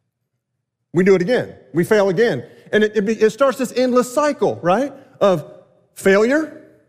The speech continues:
guilt, try harder. Failure, guilt, try harder.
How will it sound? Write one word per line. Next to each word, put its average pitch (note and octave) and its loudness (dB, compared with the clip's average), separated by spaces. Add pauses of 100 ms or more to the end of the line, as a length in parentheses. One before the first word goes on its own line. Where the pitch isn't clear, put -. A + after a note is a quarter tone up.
(760)
guilt, G#3 2 (520)
try G3 2
harder. D3+ -4 (920)
Failure, A3+ 0 (160)
guilt, F#3+ 2 (180)
try E3+ 0
harder. D#3+ -4